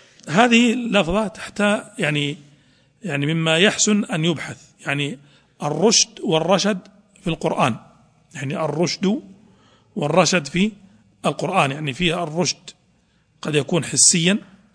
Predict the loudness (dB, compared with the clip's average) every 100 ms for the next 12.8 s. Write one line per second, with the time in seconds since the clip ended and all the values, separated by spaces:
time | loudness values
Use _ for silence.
0 | _ _ _ _ -8 -4 0 2 2 0
1 | -4 -18 _ _ _ _ -2 -2 0 0
2 | 0 -2 -8 _ _ _ _ _ -4 -2
3 | 2 2 2 -2 -10 _ _ _ 0 4
4 | 6 4 2 2 2 -2 -8 -20 _ _
5 | _ _ 0 2 2 0 0 0 2 2
6 | 0 0 0 0 -2 -2 -2 -2 -2 -2
7 | 0 0 -2 -4 -20 _ _ _ _ _
8 | -4 -2 0 -4 -4 -10 -16 _ _ _
9 | _ _ _ -18 -6 -2 -2 0 0 0
10 | 0 0 0 0 0 0 -2 -4 -6 -8
11 | -4 -4 -2 -2 -2 -2 -2 0 0 0
12 | -4 -2 0 2 2 0 -4